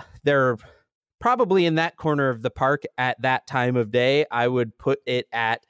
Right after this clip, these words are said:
two thousand people. Like, there are a lot of people, and they are all just sort of chaos. And, uh,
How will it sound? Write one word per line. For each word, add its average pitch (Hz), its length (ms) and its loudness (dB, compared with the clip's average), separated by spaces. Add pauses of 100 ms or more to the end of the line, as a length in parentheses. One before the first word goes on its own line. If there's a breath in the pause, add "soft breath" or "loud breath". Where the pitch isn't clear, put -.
(1800 soft breath)
two 165 400 -2
thousand 160 580 0
people. 240 540 -2
Like, 185 200 -2
there 277 180 2
are 147 140 4
a 135 120 2
lot 160 380 0
of 156 140 -4
people, 123 500 -4
and 147 200 -2
they 143 140 2
are 139 140 4
all 147 240 4
just 143 200 -8
sort 143 160 0
of 131 100 -10
chaos. 135 520 0 (100)
And, 143 460 0
uh, 135 360 2